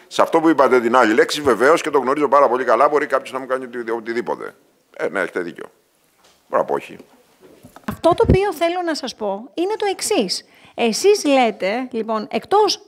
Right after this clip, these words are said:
Speaker 2: που, ε, αυτή την έκταση αυτού που κάνατε, νομίζω την καταλαβαίνετε, εγώ δεν μπορώ να δεχτώ αυτή τη στιγμή ότι απλά θα κάνετε άλλη μία Οικονομική Επιτροπή, διότι εγώ έχω υπογράψει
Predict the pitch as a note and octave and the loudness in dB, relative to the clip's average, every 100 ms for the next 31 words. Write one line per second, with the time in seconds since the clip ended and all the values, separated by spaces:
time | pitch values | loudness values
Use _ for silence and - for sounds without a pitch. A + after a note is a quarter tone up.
0 | _ _ - B3 A#3 - _ _ _ - | _ _ -12 -8 -8 -10 _ _ _ -6
1 | A2 - A3 E4+ E4 D#4 - C4 B3+ D4 | -4 -2 -2 -2 -2 -4 -6 -2 2 2
2 | F4 - C4 C#4 A#3 D#4 C4 C4+ C#4+ C4+ | 2 2 0 0 -2 -6 -8 -6 -6 -4
3 | B3 A#3+ C#4+ C4 A#3+ A#3 A3 G#3 G#3 G3 | -4 -4 -4 -2 -2 0 -2 -2 -4 -6
4 | F#3+ C#4+ G#4 - - - C4 B3 B3+ G4+ | -6 -6 -6 -18 -20 -6 0 2 4 2
5 | D#4+ B4+ B4+ F#4 C#4 B3 A#3+ A3 G#3+ - | 2 0 2 0 2 0 0 -2 -6 -2
6 | A#3+ G#3+ F#3+ - - A#3 A3 C#4 B3 A3+ | 0 0 -4 -10 -6 -6 -4 -4 -4 -6
7 | A3+ A3 A3+ G#3 - - - B3 B3+ B3+ | -6 -4 -4 -6 -12 -12 0 2 4 2
8 | C4+ C#4 C#4 - C4+ B3+ B3+ B3+ C#4+ B3 | 4 2 0 0 0 0 2 4 2 0
9 | B3 B3 A#3+ A3 A3 G3+ A#3+ G#3+ G3+ G3 | -2 -4 -4 -6 -6 0 0 0 -6 -2
10 | E4 D4 C#4+ C4+ C4 A#3+ G3+ A3+ A3+ D#4 | 0 2 2 2 2 0 2 4 4 2
11 | - - - C#4+ D#4 E4 A#4 - C#4+ C#4+ | -4 -20 -8 0 2 4 2 4 4 4
12 | F4 - - G#3+ F#3+ | 2 0 -4 -6 -6